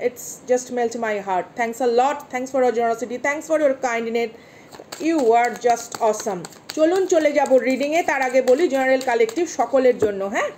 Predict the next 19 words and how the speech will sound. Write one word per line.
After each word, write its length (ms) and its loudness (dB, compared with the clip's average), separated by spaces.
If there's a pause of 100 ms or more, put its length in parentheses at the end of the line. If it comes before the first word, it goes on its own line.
(220)
all 280 4
zodiac 560 2
sign 220 0
reading। 340 0 (400)
এমন 400 -2
নয় 100 0
যে 100 0
সবার 280 -2
সঙ্গে 320 -2
সবটা 420 -4
ম্যাচ 300 -2
করবে, 360 2 (560)
আবার 220 0
এমনও 280 0
নয় 200 -2
যে 100 0
ম্যাচ 280 -4
করবে 360 0
না। 360 -4